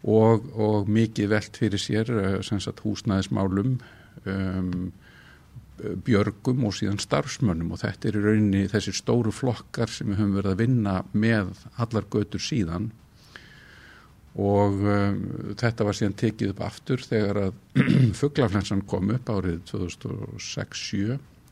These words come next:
og þá unnum við einmitt líka mikið með sóttvarnayfirvöldum og, og þar var meðal annars þessi neyðarlager sóttvarnalæknis,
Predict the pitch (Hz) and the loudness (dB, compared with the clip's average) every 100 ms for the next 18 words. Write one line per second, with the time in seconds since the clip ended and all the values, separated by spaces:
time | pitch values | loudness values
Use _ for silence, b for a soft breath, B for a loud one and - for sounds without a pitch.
0 | - 98 95 95 - B B B B B | -10 -6 -4 -6 -10 B B B B B
1 | - - - 101 110 113 104 123 117 107 | -20 -12 0 4 6 6 4 4 6 6
2 | 107 101 - 117 117 117 113 95 104 104 | 4 2 -2 -2 0 0 0 2 4 2
3 | 107 98 98 - 104 - 95 98 98 95 | 2 2 2 0 -2 -2 -2 0 2 2
4 | 92 92 - 127 113 98 - - 101 101 | 0 0 0 0 0 0 -2 0 2 4
5 | 104 107 98 98 92 - 95 107 95 98 | 4 4 4 2 2 -2 -2 -2 2 4
6 | 104 104 98 101 98 110 98 90 90 - | 2 0 -2 0 2 2 0 0 -2 -4
7 | 113 101 92 98 95 - 123 165 - | -4 -4 -4 -2 -4 -4 -4 -4 -8